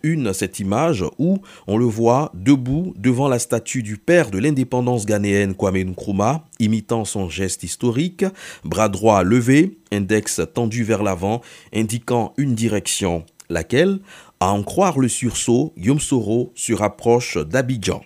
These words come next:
Ici à Abidjan, l'actualité est dense et riche ce jeudi matin. Nous avons notamment l'appel fort des guides religieux à la paix et à la responsabilité dans la perspective de la présidentielle de deux mille vingt-cinq.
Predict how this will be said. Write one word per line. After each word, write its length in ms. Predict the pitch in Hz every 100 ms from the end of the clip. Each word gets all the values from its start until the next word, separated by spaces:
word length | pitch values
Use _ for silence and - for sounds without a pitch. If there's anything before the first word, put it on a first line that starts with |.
| _ -
Ici 340 | 156 - 196
à 120 | 165
Abidjan, 580 | 135 113 113 98 131 170
l'actualité 600 | 123 120 - 117 113 -
est 120 | 151 107
dense 360 | 90 85 - -
et 120 | 107
riche 380 | 104 101 - 90
ce 140 | -
jeudi 300 | 92 101 95
matin. 360 | 95 92 - 76 - - - -
Nous 140 | 87 104
avons 180 | 117
notamment 500 | 123 120 120 131 156 156 - -
l'appel 360 | 110 110 127 117
fort 360 | - 160 120
des 120 | 110
guides 200 | 95 104
religieux 580 | 95 101 104 95 110 147
à 40 | 104
la 140 | 85
paix 320 | - 127 170 -
et 100 | 92
à 60 |
la 240 | 85 82 80
responsabilité 840 | 135 - 117 98 85 82 80 139
dans 100 | 98
la 100 | 76
perspective 560 | 104 - 98 - 147 117
de 80 |
la 120 | 87 82
présidentielle 600 | 98 85 87 82 147 120
de 80 |
deux 140 | 98 123
mille 160 | 127
vingt-cinq. 540 | 120 110 - 120 170